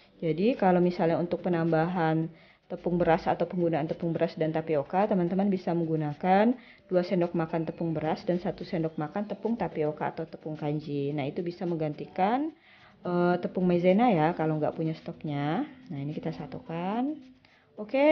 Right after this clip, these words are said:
teman-teman, ini udah siap untuk kita masak. Tonton video ini sampai habis ya, dan jangan lupa tekan tombol subscribe dan like video ini.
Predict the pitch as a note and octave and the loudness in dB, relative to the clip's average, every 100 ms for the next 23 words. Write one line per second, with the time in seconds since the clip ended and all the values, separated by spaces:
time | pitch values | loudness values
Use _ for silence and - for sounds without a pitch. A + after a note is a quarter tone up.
0 | D4+ A#3+ A#3 A#3 B3+ C#4 G#3 G3+ F#3 F#3 | 6 4 4 4 4 4 2 2 2 0
1 | F#3 F3+ B3 - F3 E3+ E3 G3 D#4+ - | 0 2 2 0 -4 -4 -2 0 0 0
2 | C4+ C4+ C4+ G#3 F3+ F#3 G3+ F3 F3 F3+ | -2 -2 -2 -4 -4 -4 -4 -2 -2 -4
3 | F#3+ G3+ B3+ F4 - F#3+ G3+ D#3+ D3+ D3+ | -4 -2 0 0 2 2 4 0 0 -4
4 | C#3+ F3 B3 G3 E3 E3+ D#3+ D#3+ D3 - | -6 -6 -6 -6 -6 -4 -4 -4 -10 -6
5 | A#3+ B3+ D#3+ D#3 D#3+ E3+ D#3+ D#3+ F4 E4+ | -6 -2 -2 -2 -4 -6 -2 2 4 4
6 | C#4 C4+ C#4 | 4 2 -2